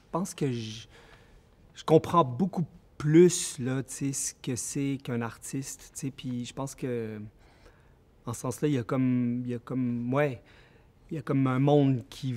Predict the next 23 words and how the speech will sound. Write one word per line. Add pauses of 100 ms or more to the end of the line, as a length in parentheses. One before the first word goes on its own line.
(120)
qui
s'ouvre,
là,
tu
sais,
puis,
mais
bon,
il
va
falloir
travailler,
puis
il
va
falloir
être
<laughs>
discipliné,
puis
tout
ça,
mais,